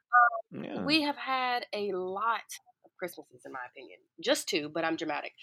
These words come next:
Speaker 1: Um, so we'll
Speaker 2: Mm.
Speaker 1: see <laughs> what they have in store for us as far as the holiday events that circle around, uh, Christmas, 'cause it is such a across the map celebrated holiday. Um,
Speaker 2: Yeah.
Speaker 1: so, you know, we'll,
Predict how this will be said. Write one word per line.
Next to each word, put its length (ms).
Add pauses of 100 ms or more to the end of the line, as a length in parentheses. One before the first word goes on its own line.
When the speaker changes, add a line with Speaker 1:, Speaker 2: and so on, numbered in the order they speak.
(340)
Speaker 1:
Um, 320
so 160 (260)
we'll 120 (120)
Speaker 2:
Mm. 140
Speaker 1:
see 160 (340)
<laughs> 320 (400)
what 260
they 100
have 180
in 80
store 280
for 200
us 180
as 140
far 200
as 140
the 80
holiday 440
events 640
that 160
circle 300
around, 600 (160)
uh, 160
Christmas, 280
'cause 160
it 100
is 180
such 220
a 160 (340)
across 380
the 80
map 300
celebrated 680 (140)
holiday. 540 (480)
Um, 300 (460)
Speaker 2:
Yeah. 200 (260)
Speaker 1:
so, 420
you 100
know, 280
we'll, 240